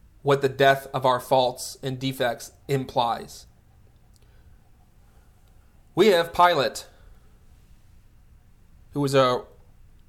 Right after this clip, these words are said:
Roman governor over the Jews in history, who oversaw the crucifixion of Jesus. But what does he represent?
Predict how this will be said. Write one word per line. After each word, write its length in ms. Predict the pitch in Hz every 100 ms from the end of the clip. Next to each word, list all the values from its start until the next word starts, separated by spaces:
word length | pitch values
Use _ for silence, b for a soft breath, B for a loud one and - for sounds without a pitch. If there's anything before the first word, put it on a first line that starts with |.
| - -
Roman 340 | 147 170 180 151
governor 360 | 151 156 127
over 200 | 160 143
the 80 | 131
Jews 580 | - 135 165 214 - -
in 140 | 135
history, 520 | 123 143 - 196 233 - - - - - - -
who 180 | 139 143
oversaw 640 | 139 139 135 147 147 165
the 100 | 139
crucifixion 600 | - 135 131 139 135 139
of 120 | 123
Jesus. 540 | 120 131 127 107 - - - - - - - - - - - - - -
But 100 | 135
what 140 | 156 180
does 120 | 165
he 60 |
represent? 540 | 156 147 147 131 131